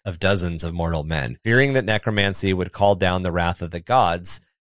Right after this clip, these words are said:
Alcadazar gathered his legions from every corner of Nehekhara and declared war on the vampire queen.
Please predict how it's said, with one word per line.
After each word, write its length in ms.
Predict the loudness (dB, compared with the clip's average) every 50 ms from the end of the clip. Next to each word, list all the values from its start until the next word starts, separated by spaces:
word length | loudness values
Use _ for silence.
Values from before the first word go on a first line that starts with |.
| _
Alcadazar 800 | -6 -6 -6 -4 -2 -2 -2 0 0 -2 0 0 0 0 0 -2 -4
gathered 400 | -2 -2 0 0 2 0 0 0
his 160 | -2 -2 -2
legions 420 | -2 -2 -2 0 -2 -2 -2 -4
from 140 | -6 -6 -4
every 240 | -4 -2 -2 -4 -4
corner 320 | -2 -2 -2 -2 -2 -2
of 100 | -4 -4
Nehekhara 680 | -4 -6 -6 -6 -8 -10 -2 0 2 4 4 4 2 0 -4
and 80 | -6
declared 380 | -8 -10 -6 -4 -2 -2 -2 -4
war 320 | -6 -4 -2 -2 0 0
on 160 | -2 -2 -4 -6
the 60 | -6
vampire 520 | -4 -4 -4 -4 -6 -6 -6 -4 -4 -4
queen. 520 | -6 -10 -6 -2 -2 0 0 -2 -6 -10